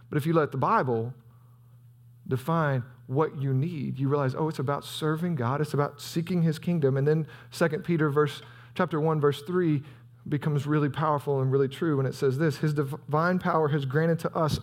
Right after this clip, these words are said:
all things that pertain to life and godliness through the knowledge of him who has called us to his own glory and excellence."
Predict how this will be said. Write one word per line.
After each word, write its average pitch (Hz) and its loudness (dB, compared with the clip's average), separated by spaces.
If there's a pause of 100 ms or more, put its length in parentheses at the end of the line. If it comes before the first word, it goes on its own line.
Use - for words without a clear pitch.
all 220 4
things - -8 (220)
that - -8
pertain 160 2
to 147 0
life 156 4
and 143 0
godliness 127 -2 (640)
through 131 0
the 135 2
knowledge 127 2
of 113 -6
him 131 0
who 117 2
has 113 -2
called 131 -4
us 123 -4
to - -6
his 117 -2
own 113 -2
glory 110 -2
and 104 -6
excellence." - -14